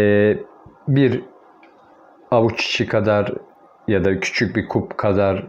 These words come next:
bulgur pilavı, yanına bir ton balığı, işte seksen gram olabilir. Yanına küçük bir salata,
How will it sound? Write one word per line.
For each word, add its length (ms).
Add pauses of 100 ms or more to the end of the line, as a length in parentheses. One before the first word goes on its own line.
(320)
bulgur 440
pilavı, 500 (340)
yanına 580
bir 300
ton 320
balığı, 500 (260)
işte 420 (140)
seksen 720
gram 440 (380)
olabilir. 600 (400)
Yanına 300
küçük 320
bir 60
salata, 640